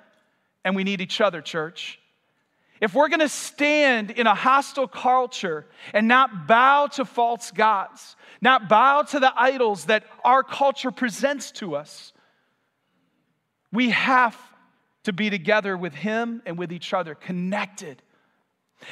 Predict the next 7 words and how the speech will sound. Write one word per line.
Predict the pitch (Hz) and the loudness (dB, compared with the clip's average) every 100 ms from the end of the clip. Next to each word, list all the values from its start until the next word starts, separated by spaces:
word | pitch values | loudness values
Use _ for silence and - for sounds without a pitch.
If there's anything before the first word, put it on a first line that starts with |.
| - | 0
And | 240 | 2
they | 254 330 | 4 2
trusted | - - 294 311 - 277 180 | -2 -4 -2 -2 -4 -6 -2
God. | 196 302 294 | 0 2 2
They, | 220 247 - - | 0 -4 -8 -6
they | 277 311 | -4 -2
chose | - - 311 330 330 208 | -2 2 2 2 0 -8